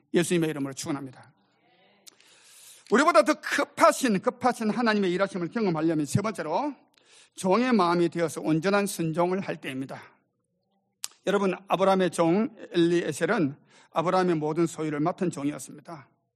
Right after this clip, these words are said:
아브라함이 그를 길렀던 종이었습니다. 창세기, 아, 십오 장 삼 절을 보면 그게 나와 있습니다. 그러니까, 어,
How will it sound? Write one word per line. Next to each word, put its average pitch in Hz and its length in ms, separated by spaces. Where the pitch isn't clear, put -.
아브라함이 196 440
그를 175 240
길렀던 240 500
종이었습니다. 143 800
창세기, 196 840
아, 156 160
십오 196 280
장 185 180
삼 208 220
절을 220 180
보면 165 240
그게 165 220
나와 139 160
있습니다. 143 520
그러니까, 180 400
어, 151 840